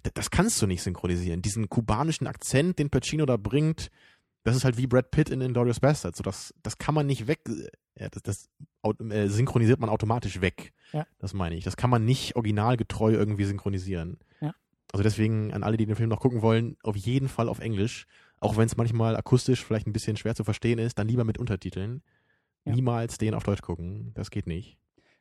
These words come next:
Speaker 2: Äh, dem Fazit kann ich mich auch anschließen.
Speaker 1: Ja, das dachte
Speaker 2: Ähm,
Speaker 1: ich mir.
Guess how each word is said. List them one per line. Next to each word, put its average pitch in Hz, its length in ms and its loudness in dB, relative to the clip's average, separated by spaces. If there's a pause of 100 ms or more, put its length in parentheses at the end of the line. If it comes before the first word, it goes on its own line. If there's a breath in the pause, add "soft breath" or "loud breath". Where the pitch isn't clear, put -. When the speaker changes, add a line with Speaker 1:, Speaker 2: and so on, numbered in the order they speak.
(140)
Speaker 2:
Äh, 170 100 -4
dem 190 200 4
Fazit 185 380 -2
kann - 140 -6
ich 156 140 -4
mich 147 160 -6
auch 139 100 -14
anschließen. - 560 -14 (540 loud breath)
Speaker 1:
Ja, 95 60 0
das 117 120 4
dachte 185 220 8
Speaker 2:
Ähm, - 60 0
Speaker 1:
ich 82 40 -6
mir. 82 280 -6